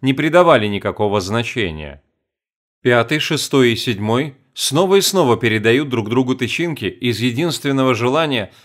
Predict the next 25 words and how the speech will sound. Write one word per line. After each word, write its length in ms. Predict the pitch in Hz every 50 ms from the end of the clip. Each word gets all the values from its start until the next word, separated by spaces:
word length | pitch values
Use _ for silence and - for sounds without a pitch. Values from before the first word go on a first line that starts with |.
| _ _ _
полизать 540 | 131 131 139 135 117 131 165 165 135 - -
их 160 | 90 - _ _ _
или 180 | 151 160 156 156
пожевать 480 | - 151 127 113 143 151 165 156 -
как 160 | - 165 151
жвачку. 600 | 143 139 151 151 131 - - - - - 76 - _ _ _ _ _ _ _ _ _ _ _ _ _ _ _
Простой 360 | - 127 147 - - 226 220
вершок 400 | 196 180 175 151 - 214 202 -
кажется 400 | - 175 170 151 160 139 - 151
им 320 | 151 147 147 139 131 - - _ _ _
изысканным 600 | - 139 120 123 143 147 - - 156 151 151 151
кушаньем. 720 | 135 180 180 156 - - 101 82 76 71 71 69 67 67 - _ _ _ _ _ _ _ _ _ _ _ _
Они 240 | - 110 107 113 117
купаются 560 | 110 120 117 - 135 143 139 123 - - 123
в 80 | 110 -
пыльце 340 | - 120 110 - - 131 135
маргариток, 680 | 135 127 120 113 117 117 120 139 131 - - - - _ _ _ _ _
упиваясь 480 | - 120 - 117 117 117 135 135 123 107
жёлтыми 440 | - 101 123 131 123 123 120 120 117
шариками 720 | 117 - 131 123 110 98 95 - - 95 92 90 - - _ _ _ -
и 80 | 147 143
бросаясь 640 | 131 143 156 147 - 202 185 165 156 135 - - 127
ими, 180 | 117 101 98
точно 320 | 95 143 151 - - 156 143
снежками. 720 | - 175 175 175 - - 175 147 113 90 80 73 71